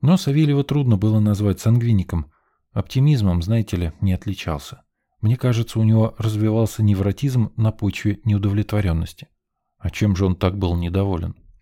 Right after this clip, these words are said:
Работой прежде всего. О личной жизни ничего не знаю, но небо он не любил. Может, даже... Она помолчала, боялся.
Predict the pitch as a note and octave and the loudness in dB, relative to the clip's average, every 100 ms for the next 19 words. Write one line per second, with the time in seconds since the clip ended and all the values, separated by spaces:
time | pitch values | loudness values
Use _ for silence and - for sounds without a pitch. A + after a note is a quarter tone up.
0 | _ _ - D3+ A2 B2 C3 G#3+ F3+ - | _ _ -16 -8 -4 -2 0 -2 -2 -4
1 | F#2 D#2+ E2 D#2 - E2 - _ _ _ | -2 -2 -4 -8 -10 -12 -12 _ _ _
2 | _ - G#2+ F3+ F#3 D3 B2+ E3+ C#3+ B2+ | _ -6 0 0 0 0 2 2 2 2
3 | B2 A#2 C3 C3 C3 B2+ B2 A2+ F2+ F#2+ | 2 0 -2 -2 0 0 2 2 2 2
4 | A2 - A2 B2 B2 G#2+ A2 G2+ G2+ G2+ | 0 0 0 2 0 -2 -2 0 2 0
5 | G#2 A2+ G2+ F2+ D2 - _ _ - G#2 | 0 -2 -2 -2 -4 -8 _ _ -6 -2
6 | A2 G2+ F#2+ A2 G#2 F#2 - _ _ _ | -2 0 0 0 0 -2 -6 _ _ _
7 | _ _ - F2 E2+ - E2+ E2+ - F#2 | _ _ -8 -4 -4 -4 -6 -6 -8 -8
8 | F2 - _ _ _ _ - F#2 G#2 G2 | -8 -12 _ _ _ _ -8 -2 -2 -2
9 | F2+ - - | -4 -8 -18